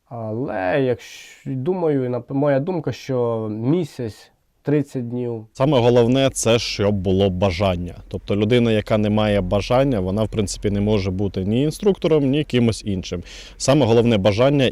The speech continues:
Speaker 2: і бажано, щоб був дійсно бойовий досвід перебування на передку в бойових умовах, щоб, е, мати чітке розуміння, що там у нас зараз, е, є, е, чим ми можемо,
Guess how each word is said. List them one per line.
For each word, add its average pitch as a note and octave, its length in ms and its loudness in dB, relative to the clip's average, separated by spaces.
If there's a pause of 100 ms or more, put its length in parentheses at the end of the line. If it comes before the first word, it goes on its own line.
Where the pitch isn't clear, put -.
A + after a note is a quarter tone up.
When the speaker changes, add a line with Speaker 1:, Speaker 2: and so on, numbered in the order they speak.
Speaker 2:
і A#2 200 4
бажано, A2+ 480 2
щоб G2+ 220 -2
був G#2 260 2
дійсно A2 380 0
бойовий G2+ 580 2
досвід A#2 520 0
перебування G#2 840 2 (340)
на G2+ 380 2
передку G2+ 460 0
в B2 160 4
бойових G2+ 520 2
умовах, G2+ 380 2
щоб, - 260 -6
е, G#2 180 2
мати A2 300 2
чітке A2 340 0
розуміння, A#2 600 2 (300)
що A#2 420 4 (100)
там G2+ 300 2
у G#2 120 -2
нас G2+ 380 0
зараз, F#2+ 560 0
е, F#2+ 580 -2
є, G#2+ 420 2 (320)
е, G2+ 200 2
чим B2+ 300 2
ми A2+ 120 4
можемо, G#2 640 4